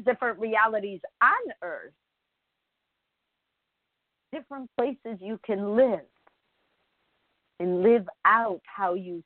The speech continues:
see life. As long as you know what you can see. And in our dreams, it shows us glimpses, and we look at those glimpses.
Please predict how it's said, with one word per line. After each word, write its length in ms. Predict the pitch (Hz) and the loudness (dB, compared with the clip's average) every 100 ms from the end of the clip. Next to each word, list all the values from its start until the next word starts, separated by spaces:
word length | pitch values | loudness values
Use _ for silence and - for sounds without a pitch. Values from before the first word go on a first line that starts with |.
| _ | _
see 200 | 196 180 | -10 -8
life. 440 | 151 151 165 131 104 _ _ _ _ _ _ _ _ _ _ _ - | -6 -4 -4 -4 -12 _ _ _ _ _ _ _ _ _ _ _ -6
As 80 | 160 | 0
long 280 | 208 269 330 | 2 4 4
as 80 | 302 | 2
you 140 | 285 226 | 2 0
know 460 | 202 226 240 226 160 | 0 2 4 4 2
what 160 | 180 196 | 0 -2
you 200 | 175 180 - | -6 -10 -6
can 220 | 175 160 - - | -8 -8 -10 -4
see. 360 | 240 190 - _ _ _ _ _ _ _ _ _ _ _ _ _ _ _ _ _ _ _ _ _ - | -2 -2 -8 _ _ _ _ _ _ _ _ _ _ _ _ _ _ _ _ _ _ _ _ _ 4
And 200 | 208 190 - | 4 4 0
in 160 | 320 | 0
our 160 | 330 311 | 2 0
dreams, 440 | 202 233 311 277 202 | 0 -2 0 -2 -2
it 100 | - - | -4 -2
shows 220 | 240 233 | 0 0
us 100 | 220 - | -4 -4
glimpses, 640 | 214 247 285 - 170 139 - | -2 0 -2 0 0 0 -2
and 220 | 170 185 _ _ _ - | -4 -4 _ _ _ 2
we 140 | 247 | 4
look 280 | 226 254 - | 6 4 4
at 140 | 277 - | 2 2
those 220 | 214 208 190 _ _ _ _ _ _ _ _ _ _ _ _ 208 | 2 2 -2 _ _ _ _ _ _ _ _ _ _ _ _ 0
glimpses. 640 | 269 294 247 - 135 120 | 2 2 -2 -4 -4 -4